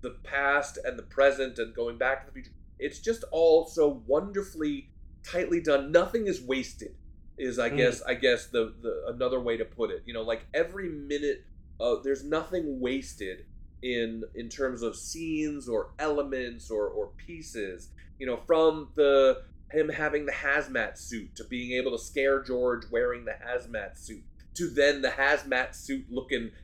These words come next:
Speaker 1: alien being on the cover of his dad's book at the end of the movie. You know, the
Speaker 2: <laughs>
Speaker 1: whole thing, the,
Speaker 2: Right,
Speaker 1: there's
Speaker 2: yeah.
Speaker 1: nothing wasted. All the plotting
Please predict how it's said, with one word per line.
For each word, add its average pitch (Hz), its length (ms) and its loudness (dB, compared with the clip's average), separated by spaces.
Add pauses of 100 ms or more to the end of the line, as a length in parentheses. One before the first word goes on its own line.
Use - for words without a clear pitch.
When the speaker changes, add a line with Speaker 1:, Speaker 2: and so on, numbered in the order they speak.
(140)
Speaker 1:
alien 123 600 2
being 135 280 -2
on 127 180 0
the 123 60 0
cover 139 480 2
of 120 140 4
his 131 160 -8
dad's 120 340 -2 (100)
book 135 240 -2
at 113 100 -10
the - 140 -10
end 143 220 -2
of 131 60 -4
the 135 80 0
movie. 147 300 0 (280)
You 180 80 2
know, 156 120 6 (100)
the 220 80 6
Speaker 2:
<laughs> - 0 -
Speaker 1:
whole 269 540 12
thing, 277 300 -2
the, 190 140 4
Speaker 2:
Right, 147 320 6
Speaker 1:
there's 110 180 0
Speaker 2:
yeah. 151 160 6
Speaker 1:
nothing 233 380 6
wasted. 208 380 6
All 175 300 2
the 180 200 -10
plotting 165 420 -2